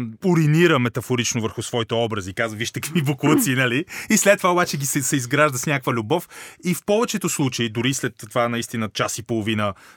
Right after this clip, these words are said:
на Джейсън Шворцман, тотално, тотална деконструкция, тотално ти показват: „Абе, той е отвратителен човек и наистина това е, това съм аз всъщност“, нали? „Това съм аз“. И, е, това е много интересно.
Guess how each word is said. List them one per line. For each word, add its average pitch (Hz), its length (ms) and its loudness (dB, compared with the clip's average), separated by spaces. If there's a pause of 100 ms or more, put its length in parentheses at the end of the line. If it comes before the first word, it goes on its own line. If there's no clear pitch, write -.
на 110 140 -4
Джейсън 110 340 -2
Шворцман, 107 580 -4 (280)
тотално, 120 560 0
тотална 117 440 -2
деконструкция, 101 600 -8
тотално 110 340 -4
ти 110 100 -10
показват: 101 380 -6 (100)
„Абе, 101 220 -6
той 90 180 -6
е 92 40 -8 (140)
отвратителен 113 680 -6
човек 110 320 -8 (220)
и 120 80 0
наистина 135 320 -2
това 131 140 2
е, 127 60 2
това 151 140 0
съм 143 160 0
аз 143 120 2
всъщност“, 73 340 -12
нали? 127 140 -2
„Това 139 180 -2
съм 117 140 -4
аз“. 104 160 -4 (640)
И, 135 220 4
е, 139 440 2
това 180 220 4
е 233 60 2
много 202 260 4
интересно. 135 600 -2